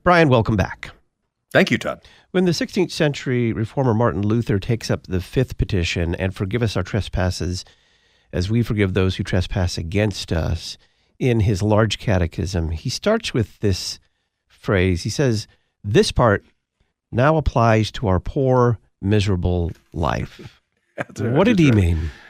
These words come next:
Speaker 2: You know, Luther was not an optimist. He had a kind of gloomy view of the world, and we're gonna see it especially in these last three petitions of the Lord's Prayer, also of ourselves, our flesh, and he knew the devil was around. This didn't mean he was grumpy or unhappy. He was,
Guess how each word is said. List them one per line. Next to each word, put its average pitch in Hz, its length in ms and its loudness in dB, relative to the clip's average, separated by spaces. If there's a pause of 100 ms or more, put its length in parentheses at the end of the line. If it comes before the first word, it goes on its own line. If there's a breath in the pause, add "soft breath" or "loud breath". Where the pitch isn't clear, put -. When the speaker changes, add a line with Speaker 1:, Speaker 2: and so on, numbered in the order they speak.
(400 loud breath)
Speaker 2:
You 160 60 2
know, 185 100 6
Luther 233 260 2
was 147 140 0
not 120 180 6
an 107 80 4
optimist. 90 600 -2
He 185 200 0
had 196 160 4
a 143 60 0
kind 139 260 -4
of 85 140 -8
gloomy 120 420 -2
view 87 640 -6
of 92 380 -4
the 101 100 -8
world, 90 580 -4
and 98 220 -8
we're 113 140 -6
gonna 131 180 -2
see - 240 -8
it 95 80 -8
especially 92 480 -6
in 87 80 -6
these 85 180 -10
last 92 300 -8
three 98 100 -4
petitions 90 460 -6
of 85 80 -8
the 85 80 -6
Lord's 82 240 -6
Prayer, 85 240 -4 (340 loud breath)
also 117 360 2
of 98 100 2
ourselves, 87 500 2
our 85 120 -2
flesh, 87 400 -6
and 92 260 -8 (100)
he 104 140 -4
knew 101 140 0
the 92 80 -2
devil 92 260 0
was 82 140 -8
around. 69 280 -14 (340 loud breath)
This 165 120 0
didn't 240 240 4
mean 185 140 6
he 127 80 0
was 98 160 -4
grumpy 78 560 -6
or 107 200 -2
unhappy. 110 560 -4
He 110 100 -4
was, 160 200 -6